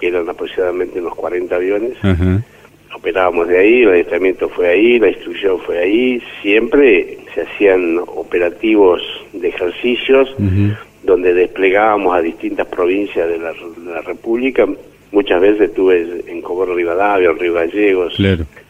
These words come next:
Speaker 1: eh, operando en el sur, porque también es un vuelo muy particular,
Speaker 2: Ujú.
Speaker 1: la, por el tema climatológico, que requiere una práctica, eh, intensa,
Speaker 2: Ujú.
Speaker 1: pero siempre, eh,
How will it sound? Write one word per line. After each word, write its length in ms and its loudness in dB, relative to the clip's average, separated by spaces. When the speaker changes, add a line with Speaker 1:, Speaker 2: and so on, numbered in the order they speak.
Speaker 1:
eh, 220 -2
operando 440 2
en 80 2
el 120 0
sur, 320 2
porque 220 0
también 380 -2
es 200 -4
un 440 -8
vuelo 260 2
muy 140 0
particular, 680 0
Speaker 2:
Ujú. 340 2
Speaker 1:
la, 100 -2
por 320 -8
el 140 -10
tema 320 -4
climatológico, 1000 -2
que 300 -2
requiere 440 -4
una 140 0
práctica, 880 -4
eh, 140 -12
intensa, 760 0
Speaker 2:
Ujú. 280 0
Speaker 1:
pero 520 4
siempre, 300 4
eh, 240 -2